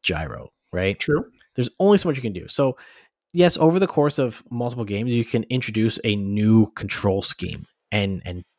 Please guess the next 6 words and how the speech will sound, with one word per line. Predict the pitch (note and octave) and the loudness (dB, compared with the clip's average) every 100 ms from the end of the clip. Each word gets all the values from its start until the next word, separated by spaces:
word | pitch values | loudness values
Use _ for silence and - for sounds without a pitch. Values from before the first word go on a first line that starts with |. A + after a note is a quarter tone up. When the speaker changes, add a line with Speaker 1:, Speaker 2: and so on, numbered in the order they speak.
| _ _ _ | _ _ _
Speaker 1:
and | G2+ F#2 - _ _ _ _ _ | -14 -14 -16 _ _ _ _ _
tailor | - C3+ C3 C3+ B2+ | 0 4 4 4 2
that | G2 F#2 G2+ D3 - _ - - - - - - | 0 -2 -2 -4 -6 _ -20 -20 -20 -20 -20 -14
so | - A#2 | 2 4
that | G#2+ G2 - _ _ _ _ _ _ _ A2 | 4 2 0 _ _ _ _ _ _ _ -4
it's, | F#2+ - - | -2 -4 -6